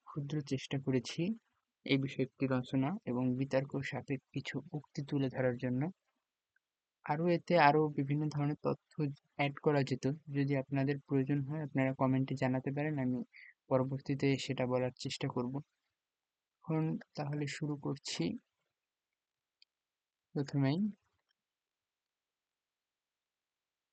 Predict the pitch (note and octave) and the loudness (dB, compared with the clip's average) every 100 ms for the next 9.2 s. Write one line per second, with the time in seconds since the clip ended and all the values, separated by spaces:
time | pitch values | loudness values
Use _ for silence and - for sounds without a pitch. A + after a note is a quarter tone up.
0 | _ _ _ _ _ _ _ _ _ - | _ _ _ _ _ _ _ _ _ -6
1 | C#3+ C#3 C3+ C3+ D3+ D3 C#3 C3+ D3+ D3+ | 0 2 2 0 0 2 4 4 4 2
2 | - C#3+ C#3+ C3+ F3 D#3 C#3 D3 C#3 - | 0 0 0 0 0 -2 0 0 0 0
3 | C3+ B2+ C3+ C3+ C3+ B2 - - _ _ | 0 2 -2 0 0 0 -2 -12 _ _
4 | _ _ _ _ - C#3 C#3 C3+ C3+ - | _ _ _ _ -10 -2 2 4 2 -2
5 | _ C#3 C#3 D3 C#3+ D#3+ D3 _ _ D3 | _ -2 0 0 0 -2 -2 _ _ -18
6 | - C#3+ D3+ D#3 E3 D#3 C#3+ C#3+ C#3 C#3+ | -2 2 2 2 0 2 4 4 4 2
7 | C#3+ D3 C#3+ C#3+ C#3+ C#3+ - - G#3+ - | 0 -2 -2 -2 -2 -4 -4 -4 -4 -2
8 | C3 C3 C3 C3+ B2+ C3 C#3 C#3 C#3 C#3+ | 0 2 2 2 2 2 4 2 2 2
9 | C#3 | 2